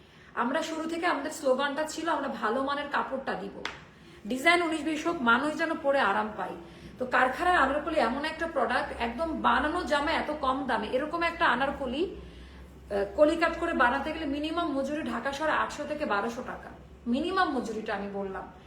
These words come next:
এত কলিকার দিয়ে একটা আনারকলি বানাতে যান, মজুরি কত লাগে। আমরা এত রিজনেবল প্রাইসের মধ্যে এই, এই টাইপের প্রোডাক্ট যখন আমরা দেওয়া স্টার্ট করছি আপা,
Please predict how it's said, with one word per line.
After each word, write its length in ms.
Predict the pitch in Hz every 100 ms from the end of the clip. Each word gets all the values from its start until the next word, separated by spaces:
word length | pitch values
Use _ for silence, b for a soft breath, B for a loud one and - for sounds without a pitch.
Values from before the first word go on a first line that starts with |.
| B B B
এত 160 | 247 320
কলিকার 560 | 320 320 311 320 320
দিয়ে 120 | 339 311
একটা 200 | 320 302
আনারকলি 420 | 247 277 311 294
বানাতে 400 | 233 226 240 277
যান, 220 | 233 240
মজুরি 360 | 240 226 247 269
কত 180 | 233 220
লাগে। 340 | 226 202 233 311 B B B B B -
আমরা 340 | 233 254 311
এত 360 | - 254 262 349 359 285 220 220 214
রিজনেবল 500 | 240 330 339 359 359
প্রাইসের 440 | 311 247 269 302
মধ্যে 260 | 302 302 320
এই, 280 | - 277
এই 320 | 302 - 285 320
টাইপের 360 | 339 330 339
প্রোডাক্ট 500 | 330 254 254 262 226
যখন 320 | 240 240 302
আমরা 180 | 294 294
দেওয়া 280 | 233 226 247
স্টার্ট 260 | 240 247 226
করছি 260 | 226 233 240
আপা, 240 | 202 285